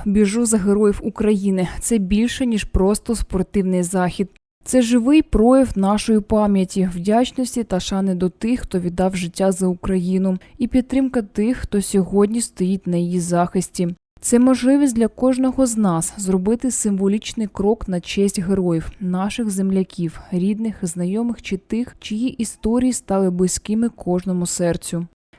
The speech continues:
Тридцятого серпня забіг одночасно пройде в усіх містах України та за кордоном, там, де є небайдужі. Подільськ теж долучається до ініціативи,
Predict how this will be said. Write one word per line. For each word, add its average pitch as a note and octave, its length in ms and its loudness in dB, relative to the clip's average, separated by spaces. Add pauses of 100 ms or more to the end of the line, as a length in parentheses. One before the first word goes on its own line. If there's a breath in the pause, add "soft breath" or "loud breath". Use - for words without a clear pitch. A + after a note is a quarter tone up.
(120 soft breath)
Тридцятого B3+ 640 2
серпня G3 600 0
забіг G3 460 -2
одночасно A3 840 -2
пройде G#3+ 360 -2
в F#3 120 -6
усіх A3 460 -2
містах G3+ 520 -4
України G3+ 640 0
та G3 200 0
за F#3 140 -2
кордоном, F3+ 600 -2 (140)
там, G3+ 340 0
де F3+ 140 -4
є F3 240 0
небайдужі. F3 760 -2 (360)
Подільськ B3+ 540 2
теж A#3 340 2
долучається F#3+ 760 2
до F3 120 -2
ініціативи, F3+ 760 0